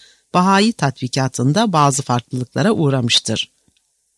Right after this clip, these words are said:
Bahaullah'ın Kitabul Akdes'inde Kur'an-ı Kerim'de zekat için konulan hükümlerin aynen benimsendiği görülmekle beraber, bir de gelirinin yüzde on dokuzundan ibaret bir vergiden söz edilir.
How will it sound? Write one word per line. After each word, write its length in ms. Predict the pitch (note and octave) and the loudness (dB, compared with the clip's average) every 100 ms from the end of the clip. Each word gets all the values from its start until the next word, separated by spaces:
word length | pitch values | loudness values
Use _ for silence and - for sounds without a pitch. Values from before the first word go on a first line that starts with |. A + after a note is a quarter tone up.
| _ _ _ _ _ _ _ _ _ A3 | _ _ _ _ _ _ _ _ _ 2
Bahaullah'ın 640 | A#3+ C4 B3 B3 C4 F4+ | 4 6 6 4 4 2
Kitabul 540 | - - F#3 D#3 D3 - | 0 -2 0 2 0 -2
Akdes'inde 720 | C#3 - C#3 - C3 C3 B3 - | -6 -2 -2 2 0 2 -2 -2
Kur'an-ı 420 | F3+ E3 D3+ C3+ | 0 2 4 2
Kerim'de 500 | - C3+ B2+ F3 A#3+ | 0 0 2 2 2
zekat 380 | D3+ D3 D3 B2 | 0 -2 -6 -2
için 220 | - B2+ | -2 -2
konulan 380 | C3 C3 C3+ B2+ | 0 0 0 -2
hükümlerin 540 | - C3 B2 F#3+ C4+ | 0 0 2 2 2
aynen 420 | - F3 D3 C#3 C3+ | 2 2 4 4 2
benimsendiği 640 | C3 B2+ B2 B2+ D#3 G3 | 2 2 0 0 2 0
görülmekle 600 | C#3 C3 C3 B2 - A#2+ | 2 2 2 0 -2 -4
beraber, 580 | A#2 A#2 A#2 F#3+ C#4+ - _ _ _ - | -2 -2 -2 -2 -4 -6 _ _ _ -2
bir 200 | B3 A3 | 2 4
de 100 | G3 | 2
gelirinin 520 | E3 D#3 C#3+ E3 C#4 | 2 2 2 4 6
yüzde 280 | G3 E3+ D#3 | 4 2 0
on 200 | D#3+ D#3+ | 2 2
dokuzundan 540 | C3+ - C3+ C3 C#3 - | 0 -4 0 0 0 -2
ibaret 500 | B2 B2+ E3+ C4 G#3 | -2 -2 -2 -2 0
bir 160 | F#3 | 2
vergiden 440 | E3 C#3 B2+ C3 B2+ | 2 2 0 0 0
söz 260 | - A2+ | -2 -2
edilir. 540 | A#2 A2 A2+ A2 - | -2 -2 -4 -4 -6